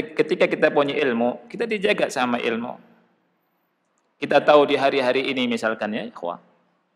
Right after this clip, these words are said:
maksiat yang dilakukan oleh seseorang dilipat gandakan. Dengan kita tahu ilmu, kita menahan diri dari perbuatan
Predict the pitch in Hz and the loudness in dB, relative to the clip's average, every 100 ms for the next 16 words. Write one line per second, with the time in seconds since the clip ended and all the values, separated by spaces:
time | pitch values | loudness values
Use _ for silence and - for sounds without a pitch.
0 | _ _ _ - 131 - 165 139 - - | _ _ _ -6 -6 -2 4 6 4 0
1 | 143 131 123 123 165 160 139 131 127 131 | -2 -2 0 0 0 0 0 0 -2 -2
2 | 139 135 143 151 143 160 170 170 - 139 | 0 0 0 0 -2 -2 0 0 0 -2
3 | 131 139 131 107 - - _ _ _ _ | 0 0 0 -4 -6 -16 _ _ _ _
4 | _ _ _ - 151 165 165 170 160 165 | _ _ _ -8 -2 -2 2 0 4 4
5 | 160 156 165 233 - - - _ 185 190 | 4 0 0 0 -4 -16 -20 _ -8 -4
6 | 175 175 165 160 165 180 151 143 131 131 | -2 0 0 0 2 4 6 4 4 2
7 | 135 127 131 127 175 240 | 2 2 4 8 8 6